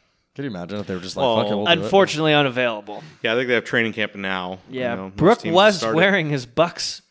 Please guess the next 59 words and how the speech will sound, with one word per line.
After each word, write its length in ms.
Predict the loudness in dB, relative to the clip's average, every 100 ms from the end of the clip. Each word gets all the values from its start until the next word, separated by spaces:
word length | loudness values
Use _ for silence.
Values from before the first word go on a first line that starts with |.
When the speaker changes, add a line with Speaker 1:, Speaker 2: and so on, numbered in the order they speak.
| _ -10
Speaker 3:
shorts. 720 | -4 0 0 -2 -4 -2 -4
Speaker 2:
Yeah. 40 | -6 _ _
Speaker 3:
<laughs> 200 | _ -8
Thought 180 | -6
that 140 | -4 -6
was 140 | -8
funny. 300 | -10 -10 -10 -18 _ _ _ _ _ -12
Speaker 2:
Uh, 120 | -8
I've 180 | -2 0
heard 160 | 0 2
they're, 220 | 2 4
uh, 180 | 4 2
frequent 420 | -2 -4 -4 -4
attendees. 440 | -4 -4 -4 -4
They 100 | -4
love 200 | -4 -4
that 180 | -6 -8
shit. 280 | -10 -16 -16 _ _ _ _ _ -20 _ _
Speaker 3:
I, 200 | 2 6
uh, 220 | 6 4 4
also 300 | 2 4 6
Speaker 1:
They 60 | 6 6
look 100 | 4
like 200 | 0 0
kind 180 | -2 0
of, 80 |
like, 200 | 0 -2 -4 _ _ -12
nerdy 340 | -4 -2 -2
people. 240 | -4 -6 -2
Not 100 | 2
Speaker 3:
He 120 | 2
Speaker 1:
saying 120 | 2
everybody 100 | 2 2
Speaker 3:
walked 260 | 2 2
up, 60 | 2
Speaker 1:
isn't 100 | 4
Speaker 3:
so 220 | 2 2
Speaker 1:
nerdy, 40 |
Speaker 3:
I 140 | 4 4
was 160 | 4
Speaker 1:
but 60 | 2
Speaker 3:
in 60 | 2
line 280 | 2 2
for 180 | 0 0
the 460 | 2 4 4 2 0
hot 300 | 0 0 2
dog 240 | 2 2
place. 240 | 2 0 0
I 60 |
got 160 | -2 -2
a 40 |
pastrami 600 | -4 -10 -4 -4 -2 -4
hot 240 | -4 -4 -2
dog. 240 | -2 -2
It 40 | -6
was 80 | -10
so 260 | -8 -8
goddamn 520 | -8 -10 -8 -10 -12 -12
good. 260 | -14 -14